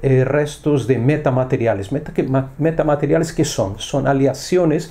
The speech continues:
especiales con propiedades especiales muy particulares, supuestamente procedente de explosiones de ovnis, de restos de ovnis que fueron recogidos, como en el caso de Roswell,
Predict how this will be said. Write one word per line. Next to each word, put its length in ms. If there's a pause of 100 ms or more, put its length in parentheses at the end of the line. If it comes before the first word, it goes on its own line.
(180)
especiales 680
con 240
propiedades 1000
especiales 640
muy 100
particulares, 920 (320)
supuestamente 960
procedente 880
de 100
explosiones 1120 (220)
de 240
ovnis, 680
de 220
restos 640
de 100
ovnis 320
que 140
fueron 240
recogidos, 640
como 160
en 60
el 80
caso 300
de 100
Roswell, 480